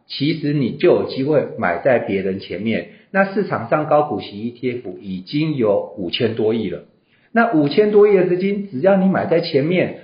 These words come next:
后面有五千多亿的资金跟你买一样的标的，是不是就可以买得比别人早，买得比别人好？好，那这个是精准卡位的部分，我们在五月底就换股，有些人是在六月才换股，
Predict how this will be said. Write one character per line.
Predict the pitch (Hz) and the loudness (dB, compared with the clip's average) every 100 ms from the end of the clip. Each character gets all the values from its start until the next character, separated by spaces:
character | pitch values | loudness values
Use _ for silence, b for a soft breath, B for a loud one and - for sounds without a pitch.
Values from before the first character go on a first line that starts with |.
| B | B
后 | - 220 208 | 0 2 4
面 | 214 | 2
有 | 196 175 | 2 2
五 | 165 117 | 2 -2
千 | 113 180 180 | 0 0 2
多 | 185 | 2
亿 | 190 | 4
的 | 170 | 2
资 | 160 175 | 2 0
金 | 175 185 185 - - - | 0 0 -2 -6 -16 0
跟 | 202 190 | 2 4
你 | 180 | 2
买 | 175 110 110 | 2 0 2
一 | |
样 | 147 139 | 2 4
的 | 127 | 4
标 | 139 131 | 4 4
的， | 147 117 - B - | 2 -2 -4 B -4
是 | 196 | 2
不 | 180 | 2
是 | 143 165 | 2 0
就 | 160 147 | 0 -2
可 | 120 | 0
以 | 117 | 0
买 | 123 92 | 0 -4
得 | 95 | -6
比 | - 90 | -10 -10
别 | 90 123 | 0 2
人 | 156 180 | 2 2
早， | 147 - - - - | 0 0 -6 -10 -4
买 | 104 | -2
得 | 95 | 0
比 | 101 92 90 | -4 -6 -10
别 | 101 104 | -4 0
人 | 113 131 | 2 0
好？ | - 104 - - - _ _ - | -2 -2 -2 -4 -18 _ _ -4
好， | 92 - - - - | 0 0 -2 -12 -8
那 | - | 0
这 | 175 175 | 2 2
个 | 156 | 2
是 | 165 156 | 2 0
精 | - 170 175 | 0 0 0
准 | 165 113 123 | 0 0 -2
卡 | - 80 87 | -6 -8 0
位 | 113 | 0
的 | 98 | 0
部 | - 110 | -4 -4
分， | - 98 | -2 -2
我 | 92 | -2
们 | 95 | -2
在 | 131 | 0
五 | 113 101 | 0 2
月 | 151 | 2
底 | 131 - | 2 -2
就 | 120 | -2
换 | 135 113 | 0 -2
股， | 98 80 - | -4 -8 -8
有 | 98 | -6
些 | 98 156 | 0 0
人 | 113 107 | 0 -2
是 | - | -2
在 | 127 | 0
六 | 135 196 180 | 4 4 6
月 | 175 131 | 4 4
才 | 113 | 0
换 | 147 135 | -2 -2
股， | 110 | -6